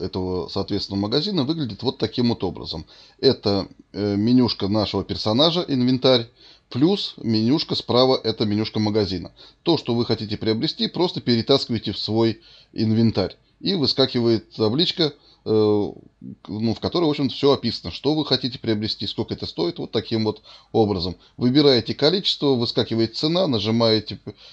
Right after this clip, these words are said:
э, «Купить», вот и всё. Э, менюшка прикольно, сделана хорошо. Есть небольшие недочёты. Вот, э, когда вы наводите курсором, невозможно, в принципе, понять, что это,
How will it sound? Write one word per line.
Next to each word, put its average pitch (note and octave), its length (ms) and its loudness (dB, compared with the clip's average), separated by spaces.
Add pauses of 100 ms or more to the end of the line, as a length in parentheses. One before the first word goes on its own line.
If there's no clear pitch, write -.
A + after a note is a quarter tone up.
(120)
э, A2 140 0
«Купить», E3+ 440 -4
вот C3+ 240 -6
и A3+ 40 0
всё. - 340 -4 (420)
Э, G#2 200 2
менюшка D3 540 2
прикольно, B2 540 4
сделана A2 400 2
хорошо. C3 460 0 (240)
Есть D#3 300 2
небольшие B2+ 440 2
недочёты. C3 720 2
Вот, A2 300 -2
э, A2 160 2
когда A#2 240 2
вы A#2 80 4
наводите A#2+ 380 2
курсором, C#3 440 0 (280)
невозможно, A#2+ 500 2
в - 40 -10
принципе, A#2 300 -4
понять, A#2 300 0
что D#3 340 2
это, G#2 320 0